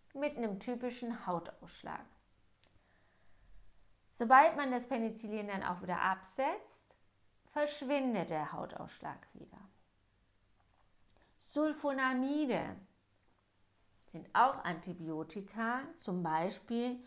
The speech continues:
Cotrimoxazol oder Cefaclor. Das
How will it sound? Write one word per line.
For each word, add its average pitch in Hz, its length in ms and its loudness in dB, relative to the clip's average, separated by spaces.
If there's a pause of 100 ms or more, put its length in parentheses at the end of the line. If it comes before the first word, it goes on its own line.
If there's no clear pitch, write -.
(240)
Cotrimoxazol 247 1400 0 (640)
oder 220 760 2 (2000)
Cefaclor. 277 840 0 (840)
Das - 560 -2